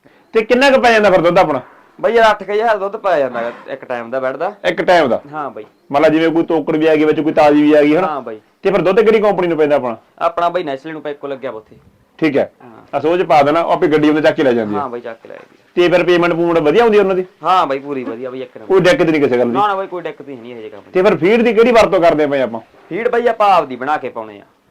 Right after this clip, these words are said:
Speaker 1: ਅੱਛਾ, ਕੋਈ ਕਾਰਗਿਲ ਅਸੀਸ ਕੋਈ ਨਹੀਂ
Speaker 2: ਨਾ, ਨਾ ਬਾਈ,
Speaker 1: ਵਰਤੋਂ?
Speaker 2: ਇਹੋ ਜਿਹਾ ਆਪਾਂ ਵਰਤਦੇ ਨਾ, ਆਪਦੀ ਬਣਾ ਕੇ ਫੀਡ ਬਾਈ,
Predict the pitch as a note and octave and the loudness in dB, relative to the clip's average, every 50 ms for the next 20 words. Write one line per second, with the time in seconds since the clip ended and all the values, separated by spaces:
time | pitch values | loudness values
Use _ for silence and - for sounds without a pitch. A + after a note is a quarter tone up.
0 | _ C#3+ C3 E3 D#3 D3 E3 E3 C#3+ - E3 D#3 D3+ D3+ D3 D3+ D3 D3+ D3 D3+ | _ -4 -2 -2 0 2 0 0 2 4 4 4 4 4 2 2 2 2 2 0
1 | D#3 D3 - G3+ G#3 G#3 F3+ C#3+ B2+ - F#3 F#3 F#3+ F3+ F3 E3+ E3 E3 D#3 D3+ | -2 0 2 2 2 4 4 2 2 2 0 -2 -2 -2 -4 -4 -6 -10 -10 -10
2 | D3 C#3+ C#3 C3+ C3+ B2+ B2 C3+ D3 D3 D3 C#3 C3+ C3+ C3 C#3+ D3 C3+ A#2 G#2 | -10 -10 -10 -10 -10 -14 -10 -6 -4 -4 -4 -6 -8 -12 -10 -10 -12 -12 -14 -18
3 | G#2 G#2+ A2 - - A2+ | -20 -20 -20 -20 -20 -20